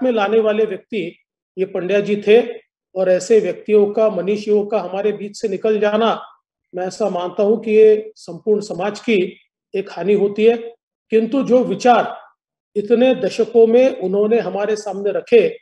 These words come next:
वो विचार ये सजीव भी है और मैं ऐसा मानता हूं कि ये विचार चिरंतन भी है और इन्हीं विचारों के आधार पर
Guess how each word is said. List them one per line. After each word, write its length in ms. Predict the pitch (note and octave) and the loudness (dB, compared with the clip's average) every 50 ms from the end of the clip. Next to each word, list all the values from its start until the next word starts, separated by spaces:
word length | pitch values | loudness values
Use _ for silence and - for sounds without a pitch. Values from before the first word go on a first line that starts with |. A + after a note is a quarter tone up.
| _ _ _ _ _ _ _ _ - | _ _ _ _ _ _ _ _ -6
वो 100 | F3 F#3+ | -4 -4
विचार 580 | F3 E3+ E3+ E3+ - A#3+ A#3 A#3+ B3 B3+ - - - - _ _ _ _ _ _ - | -4 -4 -6 -4 0 2 2 4 2 0 -2 -10 -18 -20 _ _ _ _ _ _ -8
ये 540 | E3+ F#3+ G#3 G#3+ G#3+ G#3+ G#3+ G#3 G#3 G#3+ - _ _ _ _ _ _ _ _ | 0 4 6 8 8 8 8 6 4 0 -10 _ _ _ _ _ _ _ _
सजीव 520 | _ - - - F3+ E3 C#3+ G3 A#3 B3+ B3 | _ -18 -12 -10 -10 -8 -4 -2 -2 0 0
भी 160 | A3 B3 B3 | 0 0 0
है 340 | F#3+ A#3 B3+ C4 C4 - - - _ _ _ _ _ _ - | 2 2 0 0 -2 -6 -20 -20 _ _ _ _ _ _ -2
और 520 | F#3+ G3+ G#3 A3 A3 A3 A3 A3 G#3+ G3+ F#3+ | 0 2 4 6 6 6 4 4 2 0 -4
मैं 140 | F#3 F#3+ | -6 -6
ऐसा 260 | F#3+ F3+ - - G#3 G3 | -6 -6 -6 -6 -6 -6
मानता 340 | F#3 F3+ F3+ F#3 F3+ - | -4 -6 -8 -8 -6 -2
हूं 160 | A3 G3+ A3 A3 | 0 2 2 2
कि 140 | A3 A3 | 0 0
ये 340 | G#3 G#3+ G#3+ G#3 G#3 G#3 - - _ _ _ - | 4 6 6 6 4 2 -6 -14 _ _ _ -14
विचार 280 | F3 F3+ - G#3 G3+ G3+ | -10 -6 -4 -2 -2 -2
चिरंतन 540 | G3+ - A3+ G#3 G#3+ A#3 A#3+ A#3+ C4+ B3 B3 | -4 0 0 2 4 4 4 4 2 2 2
भी 100 | A#3 G#3+ | 2 2
है 260 | F3+ F3+ D#3+ D3 - _ _ _ _ _ - | 2 2 0 -2 -6 _ _ _ _ _ -6
और 140 | F#3 F#3+ | -4 -2
इन्हीं 460 | F#3+ F3+ F3+ A3+ B3+ B3+ B3+ B3+ B3+ F3 | -2 0 0 0 0 0 -2 -4 -8 -10
विचारों 380 | F#3 F3+ G#3+ G3+ G3+ G3+ G3+ | -8 -4 -2 0 2 0 0
के 100 | G3+ A3 | 0 0
आधार 320 | F3+ E3 - F3+ G#3+ A3+ A3 | -2 0 0 2 2 2 2
पर 400 | A3 A3+ G3+ F3+ - - - | 2 2 2 2 2 -2 -8